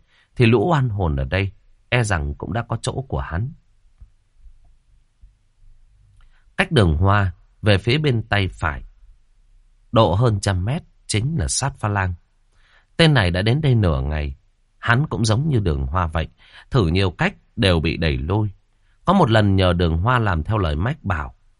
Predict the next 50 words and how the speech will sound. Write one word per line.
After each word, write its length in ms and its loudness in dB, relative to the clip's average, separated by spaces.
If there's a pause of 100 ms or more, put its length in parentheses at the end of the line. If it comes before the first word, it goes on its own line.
(140)
Đã 80 0
ra 200 0
tay 200 -4
cứu 260 -2
giúp. 260 -2 (520)
Sát 220 -4
Pha 140 -4
Lang 340 0
mới 280 -2
có 120 -6
thể 160 -6
còn 180 -4
sống 380 -6
mà 100 -2
chạy. 320 -6 (880)
Bây 160 2
giờ 180 4
hai 220 0
người 300 2
đều 200 -2
không 320 -4
có 80 -2
ý 260 -6
tưởng 220 0
nào 180 -4
cả. 300 -8 (340)
Chỉ 140 -2
đành 220 0
chờ 200 0
một 120 0
đám 340 -2
quỷ 220 0
đến 280 -2
để 140 -2
chết 160 -4 (100)
thay. 280 -4 (840)
Thế 100 2
nhưng 220 4
trận 200 -2
pháp 220 -6
này 140 0
đã 100 -4
bị 240 -2
người 220 0
chơi 240 -2
liệt 260 0
vào 120 -6
dạng 240 -6
cấm 320 -2
địa. 180 -2